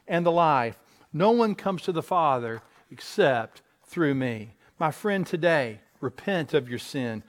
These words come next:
Turn, embrace Jesus Christ by grace through faith. Today is the day of salvation. So friends, today as we conclude,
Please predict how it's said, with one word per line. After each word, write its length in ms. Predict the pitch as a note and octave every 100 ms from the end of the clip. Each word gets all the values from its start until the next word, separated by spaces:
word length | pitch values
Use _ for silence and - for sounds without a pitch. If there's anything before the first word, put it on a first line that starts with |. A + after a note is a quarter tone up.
| _ _ -
Turn, 480 | - A3 E3+ B2 - - -
embrace 680 | G3+ F3+ C3+ F3+ A#3 F#3+ -
Jesus 480 | G3 F3 D3 D3 -
Christ 520 | F3 C#3+ B2+ G#2 -
by 160 | E3
grace 540 | D#3 C3 F#3+ F3 C3 - _ _
through 200 | - F3
faith. 500 | - G3 E3 B2+ G#2 _ _ -
Today 640 | D#3+ B2+ G3 F3 C#3 B2 - _ -
is 200 | - -
the 100 | A#2
day 480 | C#3+ C#3 A#2+ A2 - _ _ _
of 160 | C3+ A#2
salvation. 720 | - B2 G#2+ A2+ - - A2 _ _ _ _ _ _ _ _ _ _ _ _ _ _ _ _ _ _ _ _ _ _ _ _ _ _ _ _ _ _
So 160 | - D3+
friends, 400 | - F3+ F3+ -
today 300 | - D#3 D#3+
as 140 | C#3+
we 120 | F3 E3+
conclude, 600 | D#3+ C#3 D#3+ C#3 A2+